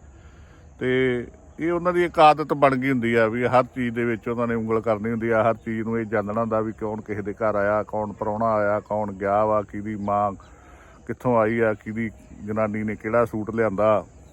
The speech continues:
ਹੈਂ, ਕਿਹਦੇ ਪਰਿਵਾਰ 'ਚ ਕਿਸੇ ਕੁੜੀ ਦਾ ਰਿਸ਼ਤਾ ਹੋ ਰਿਹਾ, ਕਿਹੜੇ ਮੁੰਡੇ ਦਾ ਹੋ ਰਿਹਾ। ਇਹ ਚੀਜ਼ਾਂ ਜਿਹੜੀਆਂ ਹੁੰਦੀਆਂ ਨਾ, ਇਹਨਾਂ 'ਚੋਂ ਉਹਨਾਂ ਨੂੰ ਹਾਸਲ ਕੁਝ ਨਹੀਂ ਹੁੰਦਾ, ਸਿਰਫ ਇੱਕ ਸਵਾਦ ਹੁੰਦਾ, ਇੱਕ ਚਸਕਾ ਹੁੰਦਾ।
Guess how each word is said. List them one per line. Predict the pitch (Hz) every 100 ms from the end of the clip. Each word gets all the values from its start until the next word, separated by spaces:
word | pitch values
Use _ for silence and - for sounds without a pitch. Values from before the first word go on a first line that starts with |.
| -
ਹੈਂ, | 110 113
ਕਿਹਦੇ | 107 113 110
ਪਰਿਵਾਰ | 110 110 104 104
'ਚ | 98
ਕਿਸੇ | 107 101
ਕੁੜੀ | - 104
ਦਾ | 107 107
ਰਿਸ਼ਤਾ | 101 - 110
ਹੋ | 104
ਰਿਹਾ, | 104 104
ਕਿਹੜੇ | - 110 113
ਮੁੰਡੇ | 104 104 104
ਦਾ | 104 107
ਹੋ | 104
ਰਿਹਾ। | 98 104 95 - - - -
ਇਹ | 127
ਚੀਜ਼ਾਂ | 135 135 127 139
ਜਿਹੜੀਆਂ | 143 139
ਹੁੰਦੀਆਂ | 151 143 131
ਨਾ, | 143
ਇਹਨਾਂ | 151 139
'ਚੋਂ | 123 147
ਉਹਨਾਂ | 139 139
ਨੂੰ | 143 139
ਹਾਸਲ | 120 120
ਕੁਝ | 113 123
ਨਹੀਂ | 135 143
ਹੁੰਦਾ, | 120 104 - - - - - -
ਸਿਰਫ | 143 165 170
ਇੱਕ | 170
ਸਵਾਦ | 151 135 131 135
ਹੁੰਦਾ, | 123 117
ਇੱਕ | 120
ਚਸਕਾ | 120 117 - 131
ਹੁੰਦਾ। | 127 98 87